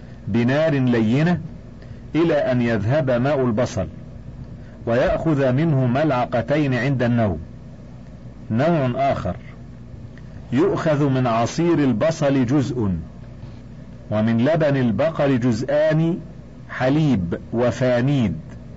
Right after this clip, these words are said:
يطبخ الجميع ويخلط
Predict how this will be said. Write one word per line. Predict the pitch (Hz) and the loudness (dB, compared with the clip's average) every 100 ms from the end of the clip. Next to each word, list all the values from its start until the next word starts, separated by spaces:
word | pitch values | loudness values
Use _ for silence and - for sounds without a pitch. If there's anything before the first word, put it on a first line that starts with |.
| - - - - - - - 143 | -16 -18 -18 -16 -16 -16 -4 0
يطبخ | 190 - 131 139 | 2 2 -2 0
الجميع | 135 117 123 135 135 98 73 - - - - - - - 117 | 2 2 2 4 2 2 -2 -8 -16 -18 -18 -18 -18 -8 0
ويخلط | 123 160 - 156 165 | 2 2 2 0 0